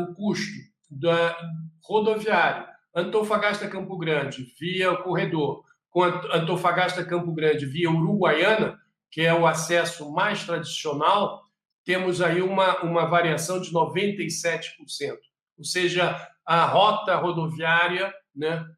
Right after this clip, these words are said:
a, o trecho rodoviário é bastante competitivo em relação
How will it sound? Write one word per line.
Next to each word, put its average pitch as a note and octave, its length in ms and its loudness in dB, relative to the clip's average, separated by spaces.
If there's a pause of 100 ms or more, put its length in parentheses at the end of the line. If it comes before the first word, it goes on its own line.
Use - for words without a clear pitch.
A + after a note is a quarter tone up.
(160)
a, D#3+ 240 -4
o C#3 140 -12
trecho G#3+ 460 0
rodoviário E3 880 0
é D#3 100 0
bastante - 680 -2
competitivo E3+ 1000 -6 (220)
em E3+ 140 6
relação E3 760 4